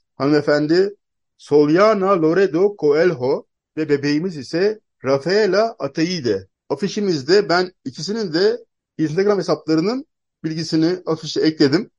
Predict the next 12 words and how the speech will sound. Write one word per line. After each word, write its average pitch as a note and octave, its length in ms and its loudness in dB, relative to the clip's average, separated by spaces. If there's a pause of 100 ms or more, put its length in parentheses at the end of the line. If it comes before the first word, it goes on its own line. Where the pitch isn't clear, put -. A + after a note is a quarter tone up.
(320)
Onlara G#3+ 420 -6
bakınca G#3 600 -4 (220)
hem G#3 320 0 (380)
Rafaela D#3 800 4
bebeğimize C#3 760 2 (240)
hem F#3+ 240 0
de E3+ 280 0 (100)
Solyana'ya, D#3+ 960 0 (140)
işte - 160 -16
genç D#3+ 300 -2
kadına B2 360 -4
baktığınızda D#3 760 -4